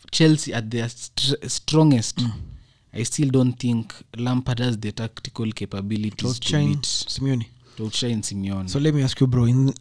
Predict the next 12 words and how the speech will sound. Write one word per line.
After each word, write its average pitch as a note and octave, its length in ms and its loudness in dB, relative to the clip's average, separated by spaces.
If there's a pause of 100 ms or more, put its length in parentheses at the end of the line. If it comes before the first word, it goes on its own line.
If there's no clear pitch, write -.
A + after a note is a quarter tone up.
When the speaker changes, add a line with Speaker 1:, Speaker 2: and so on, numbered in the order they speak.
Speaker 2:
for D3+ 180 6
Chelsea, D#3 360 4
who D3 60 4
would B2 180 2
you A#2 60 0
start - 640 -2 (260)
as A2+ 280 6
a A2 40 0
striker? A2+ 560 0 (120)
Abraham, C3 580 6 (360)
Giroud, A#2 500 4 (600)
Speaker 1:
Or A#2 100 -6